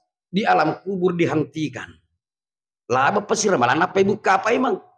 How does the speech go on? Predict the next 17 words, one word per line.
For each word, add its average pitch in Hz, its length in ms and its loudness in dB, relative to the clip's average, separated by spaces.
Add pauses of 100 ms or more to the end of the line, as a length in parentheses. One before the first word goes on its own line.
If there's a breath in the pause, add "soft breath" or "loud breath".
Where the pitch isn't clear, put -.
(680)
Jadi 254 200 2
ku 262 80 2
mati 269 200 2
ramalan, 277 240 2
kisi 285 240 -2
di 262 80 0
ramalan, 277 440 2
meta 302 280 -2
kisah - 320 -2
son, 226 160 2
apa 151 240 -2
le 165 80 2
peresa? - 400 0 (1120)
Ya, 285 160 2
nah, 285 80 0
satu 294 320 -2
Syawal 285 360 0